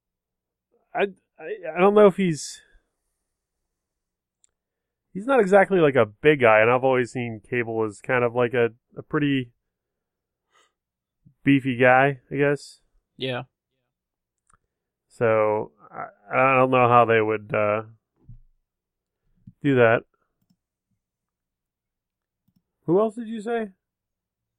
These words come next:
Speaker 2: Uh, Stephen Lang, Kyle Chandler, Pierce Brosnan, David Harbour, Brad Pitt.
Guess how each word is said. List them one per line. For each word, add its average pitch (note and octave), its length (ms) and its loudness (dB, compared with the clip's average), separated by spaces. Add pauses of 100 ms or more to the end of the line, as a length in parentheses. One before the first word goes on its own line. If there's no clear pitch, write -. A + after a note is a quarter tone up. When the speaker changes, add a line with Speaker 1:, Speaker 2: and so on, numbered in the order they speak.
(380)
Speaker 2:
Uh, C#3 600 -2
Stephen D#3 380 -8
Lang, D3+ 320 -4
Kyle D3 260 -4
Chandler, C#3 560 -8 (180)
Pierce C#3+ 240 -8
Brosnan, C3 600 -8 (460)
David C3 260 -8
Harbour, B2 520 -4 (180)
Brad A#2 240 -8
Pitt. G#2 240 -14